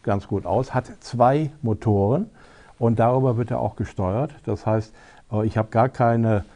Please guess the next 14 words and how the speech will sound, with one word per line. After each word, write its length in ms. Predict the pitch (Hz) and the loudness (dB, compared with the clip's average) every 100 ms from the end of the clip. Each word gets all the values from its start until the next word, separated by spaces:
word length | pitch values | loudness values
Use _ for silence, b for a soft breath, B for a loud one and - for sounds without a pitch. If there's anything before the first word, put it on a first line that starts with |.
| b b | b b
äh, 320 | 120 98 92 | -8 -6 -4
Einstellmöglichkeiten 1120 | 95 110 123 - 120 113 113 110 - 107 101 | -2 -2 -2 0 0 0 0 -4 -4 -4 -4
zum 180 | 101 107 | -6 -8
Steigen 540 | - - 101 110 117 120 | -6 -2 2 2 2 0
und 160 | 101 | -2
zum 180 | - 98 | -2 -2
Sinken. 480 | 90 123 139 151 143 - - | 2 2 2 -2 -4 -8 -4
Das 220 | 107 - | -4 0
wird 160 | 107 95 | -2 2
nur 420 | 107 113 135 147 147 B B | 2 4 6 4 0 B B
über 300 | 120 107 98 | 0 2 0
den 400 | 95 90 92 113 | -2 -4 -8 -4
Gashebel 580 | 101 101 - 135 135 143 | 0 0 2 0 2 0
gemacht 400 | 143 139 156 | 0 -2 -6